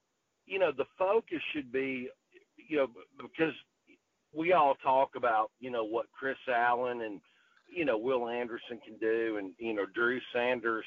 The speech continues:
to a secondary point. And then when you get,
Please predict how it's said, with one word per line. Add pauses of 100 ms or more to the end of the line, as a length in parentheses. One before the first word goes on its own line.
(120)
to
a (120)
secondary (140)
point.
And
then (920)
when (640)
you
get,